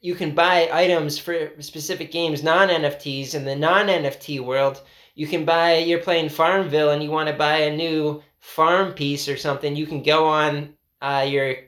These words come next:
you can buy it, and there's been, you know, you can purchase it with U S dollars, and you get that token, and then, say,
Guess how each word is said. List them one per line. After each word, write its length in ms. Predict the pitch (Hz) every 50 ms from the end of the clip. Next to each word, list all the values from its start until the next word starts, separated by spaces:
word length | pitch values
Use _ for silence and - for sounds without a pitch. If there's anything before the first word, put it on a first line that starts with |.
| _ _ _ _ _ _ _
you 160 | - 147 143
can 160 | 170 160 143
buy 240 | 127 151 156 160 170
it, 240 | 175 165 151 151 143
and 100 | 139 143
there's 180 | 143 143 143 139
been, 340 | - 147 147 143 143 123 143
you 80 | 139
know, 80 | 135 135
you 140 | 139 139 135
can 240 | 156 143 131 - - - _ _ _ _
purchase 380 | - 175 190 196 185 175 147 -
it 240 | 151 143 143 - - -
with 240 | 143 143 143 -
U 160 | 147 147 151 151
S 180 | 143 139 -
dollars, 480 | - 160 160 180 170 151 143 143 139 -
and 140 | - 143 147
you 80 | 139 139
get 160 | 165 156 160
that 220 | 151 127 123 -
token, 580 | - 175 175 208 208 - 165 147 143 143 143 - - - - - _ _ _
and 120 | - 143 160
then, 280 | 202 214 208 208 190
say, 360 | - - - 202 202 196 196